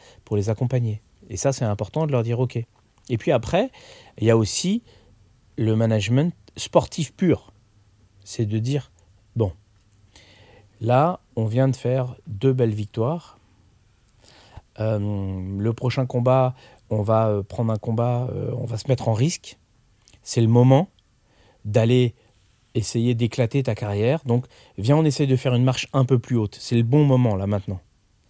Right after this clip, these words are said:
T'es en confiance, c'est bien, t'as fait des victoires. Si on veut passer au next level,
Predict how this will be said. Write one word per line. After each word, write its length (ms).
T'es 140
en 100
confiance, 640
c'est 200
bien, 260
t'as 100
fait 140
des 100
victoires. 560
Si 300
on 160
veut 160
passer 320
au 80
next 340
level, 440